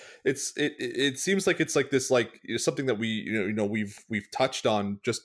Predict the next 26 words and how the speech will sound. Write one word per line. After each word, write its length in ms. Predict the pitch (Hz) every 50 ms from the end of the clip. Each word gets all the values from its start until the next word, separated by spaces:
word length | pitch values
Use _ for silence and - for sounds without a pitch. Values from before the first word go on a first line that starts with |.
| -
now, 380 | 107 104 98 101 120 135 120 95
like, 280 | 90 95 98 95 95 - - - - - - - -
that, 160 | 120 117 - - - _ -
you 80 | 127 120
know, 200 | 117 107 107 -
it's 160 | 113 120 - 131
a 80 | 120
running 400 | 110 107 117 123 131 139 131 131
theme 380 | 123 - - 139 143 156 143 120
with 100 | 113 -
some 160 | - 123 117
of 60 | 110
their 100 | 110 101
games 400 | 90 87 110 120 139 147 123 104
that 100 | 110 101
it's 120 | 98 - -
just, 100 | 110 117
like, 120 | 113 107
they 80 | 117 107
have 180 | 147 147 139
these 140 | 135 120 113
really 160 | 127 123 117 104
good 140 | 117 110 104
ideas, 500 | 101 101 104 117 151 185 170 123 110 104
but 160 | - 110 -
then, 300 | - 107 107 101 101